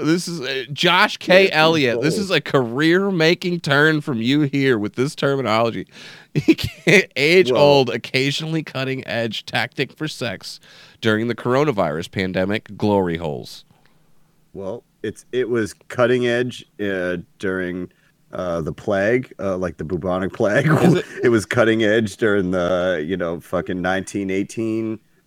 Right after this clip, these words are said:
Speaker 2: um, you know, virus,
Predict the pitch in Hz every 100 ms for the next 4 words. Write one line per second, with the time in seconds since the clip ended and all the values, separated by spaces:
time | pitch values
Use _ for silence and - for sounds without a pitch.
0 | _ _ - 95 98 101 104 107 _ _
1 | _ 80 107 98 104 98 104 104 107 -
2 | -